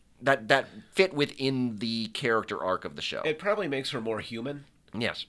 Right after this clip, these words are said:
Speaker 2: But not in a way that we make male superheroes more human. Anyway,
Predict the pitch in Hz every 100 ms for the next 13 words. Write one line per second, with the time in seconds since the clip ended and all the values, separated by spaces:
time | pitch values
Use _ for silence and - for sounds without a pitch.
0 | - 139 113 127 131 110 127 117 110 98
1 | 104 101 - 98 95 87 - 90 90 90
2 | 76 - 76 57 - 57 - - 214 165
3 | 120